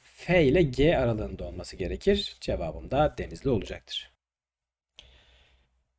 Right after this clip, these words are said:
Evet, altıncı sorumuz şöyle görünüyor. Tamam, süper, çok güzel. Şimdi bir tane bilgimiz var da o,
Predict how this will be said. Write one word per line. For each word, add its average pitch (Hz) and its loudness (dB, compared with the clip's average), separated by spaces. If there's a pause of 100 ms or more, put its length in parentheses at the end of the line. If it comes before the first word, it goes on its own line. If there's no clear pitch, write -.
(380)
Evet, 180 6
altıncı 175 6
sorumuz 175 4 (100)
şöyle - 4
görünüyor. 160 4 (260)
Tamam, 143 2
süper, 160 -2
çok 123 -6
güzel. 151 0 (180)
Şimdi 175 -2
bir 202 -4
tane 214 4
bilgimiz 190 4
var 196 6
da 90 -2
o, - -6